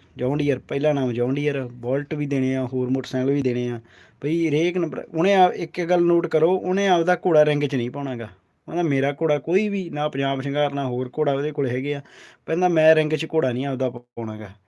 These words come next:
ਯਾਰ ਜੇ ਉਹਨੇ ਰਿੰਗ 'ਚ ਘੋੜਾ ਪਾ ਲਿਆ, ਉਹ ਤਾਂ ਜਿੱਤ ਗਿਆ, ਫਿਰ ਲੋਕ ਕਹਿਣਗੇ "ਇਹ ਤਾਂ ਬਾਬਾ ਆਪ ਹੀ ਟਰੈਕਟਰ ਰੱਖ ਗਿਆ, ਐਂ ਕਰ ਗਿਆ।" ਬਾਬਾ ਦਾ ਇਹ ਕੰਮ ਵੀ ਨਹੀਂ ਆਪਾਂ ਕਰਨਾ। ਆਪਾਂ ਕਰਨਾ ਬਈ ਆਪਦਾ ਰਿੰਗ 'ਚ ਘੋੜਾ ਪਾਉਣਾ ਹੀ ਨਹੀਂ, ਆਪਾਂ ਲੋਕਾਂ ਵਾਸਤੇ ਕਰਾਉਣਾ।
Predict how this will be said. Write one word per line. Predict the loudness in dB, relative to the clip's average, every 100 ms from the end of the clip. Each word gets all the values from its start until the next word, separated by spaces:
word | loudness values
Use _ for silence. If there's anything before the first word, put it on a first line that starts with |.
| _ _ _ _
ਯਾਰ | 0 2
ਜੇ | 2
ਉਹਨੇ | 4 4
ਰਿੰਗ | 4 2
'ਚ | 0
ਘੋੜਾ | -2 2 2
ਪਾ | 4 2
ਲਿਆ, | 2
ਉਹ | 0
ਤਾਂ | -2
ਜਿੱਤ | -2 -2
ਗਿਆ, | -2
ਫਿਰ | -2 -4
ਲੋਕ | -4
ਕਹਿਣਗੇ | -4 -2 -2
"ਇਹ | 0
ਤਾਂ | -2
ਬਾਬਾ | -2 0 0
ਆਪ | 0
ਹੀ |
ਟਰੈਕਟਰ | -2 -4 -4
ਰੱਖ | -6 -6 -8
ਗਿਆ, | -8
ਐਂ | -8
ਕਰ | -12
ਗਿਆ।" | -12 -16 -18 _ _ _ -12
ਬਾਬਾ | -6 -2
ਦਾ | 2
ਇਹ | 2 0
ਕੰਮ | -2 -2
ਵੀ | -2 -4
ਨਹੀਂ | -4
ਆਪਾਂ | -8
ਕਰਨਾ। | -6 -6 -6 -10 -14 _ _ _
ਆਪਾਂ | -12 -4 -2
ਕਰਨਾ | -2 -2 -2 -4 -6 _ _ _ -4
ਬਈ | -2 -2
ਆਪਦਾ | -2 0 4 4
ਰਿੰਗ | 2
'ਚ | -2
ਘੋੜਾ | 0 2
ਪਾਉਣਾ | 2 0 0
ਹੀ | 0
ਨਹੀਂ, | 0 0
ਆਪਾਂ | 0
ਲੋਕਾਂ | 0 0 2
ਵਾਸਤੇ | 0 2 -2
ਕਰਾਉਣਾ। | -2 -2 -2